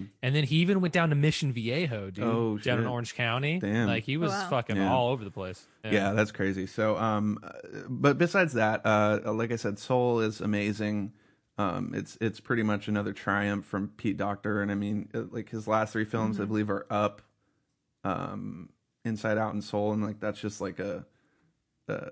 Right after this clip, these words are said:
Speaker 2: an amazing trifecta right there, you know?
Speaker 3: Yeah.
Speaker 2: Um, and
Speaker 1: That's a, that's a pretty solid resume.
Speaker 2: <laughs> I mean, he's the head of Pixar now, and there's a reason, you know what I mean? Um,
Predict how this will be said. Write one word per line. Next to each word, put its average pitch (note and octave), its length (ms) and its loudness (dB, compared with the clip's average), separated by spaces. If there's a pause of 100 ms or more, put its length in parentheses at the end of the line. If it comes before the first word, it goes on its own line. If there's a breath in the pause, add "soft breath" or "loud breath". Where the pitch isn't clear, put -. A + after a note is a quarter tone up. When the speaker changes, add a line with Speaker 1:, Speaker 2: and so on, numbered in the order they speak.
(100)
Speaker 2:
an G#2+ 140 0
amazing G#2+ 760 0 (180)
trifecta G2+ 640 -2
right F#2+ 180 -4
there, G2+ 240 2
you G#2 120 -2
know? G#2 220 0 (400 soft breath)
Speaker 3:
Yeah. A2+ 340 2
Speaker 2:
Um, G2+ 160 2
and G#2+ 280 0
Speaker 1:
That's G#2+ 40 0
a, A2+ 420 0
that's B2 160 -6
a A2+ 60 -2 (240)
pretty B2+ 200 0
solid B2 280 2
resume. G2+ 380 -4
Speaker 2:
<laughs> - 20 -4
I B2+ 260 0
mean, A2 460 0 (260)
he's C3 300 -2
the E3+ 120 6
head F3 180 6
of E3+ 100 2
Pixar C#3+ 360 2
now, G#2+ 220 0
and A2+ 120 0
there's C3 220 2
a D3 40 0
reason, A2+ 460 4
you A2 100 0
know A2+ 120 0
what A2+ 100 0
I A#2 40 2
mean? A#2+ 360 0
Um, A2 460 2